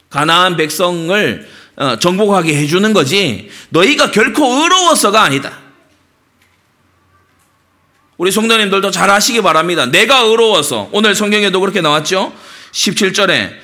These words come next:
"내 능과 내 손의 힘으로 내가 이 재물을 얻었다." 이런 생각 버리시기 바랍니다. 우리가 구원에 관해서도 마찬가지에 우리가 저 천성에, 저 가나안 복지에, 저 새 예루살렘에 들어갈 수 있는 것은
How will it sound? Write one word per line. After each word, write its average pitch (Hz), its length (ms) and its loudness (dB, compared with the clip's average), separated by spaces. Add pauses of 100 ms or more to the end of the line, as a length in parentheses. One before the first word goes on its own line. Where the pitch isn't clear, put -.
(140)
"내 185 240 2
능과 247 400 2
내 190 160 2
손의 269 340 0
힘으로 208 440 2
내가 175 440 0
이 196 140 0
재물을 165 420 0
얻었다." 143 600 -2
이런 185 200 2
생각 151 300 0
버리시기 170 380 4
바랍니다. 98 640 2 (960)
우리가 226 300 0
구원에 277 380 4
관해서도 233 440 2
마찬가지에 208 680 2
우리가 220 280 2
저 277 260 2
천성에, 240 760 0
저 262 200 2
가나안 233 600 4
복지에, 208 680 -2 (260)
저 294 280 4
새 285 280 0
예루살렘에 233 580 0
들어갈 175 340 2
수 240 120 -2
있는 175 180 -2
것은 214 380 0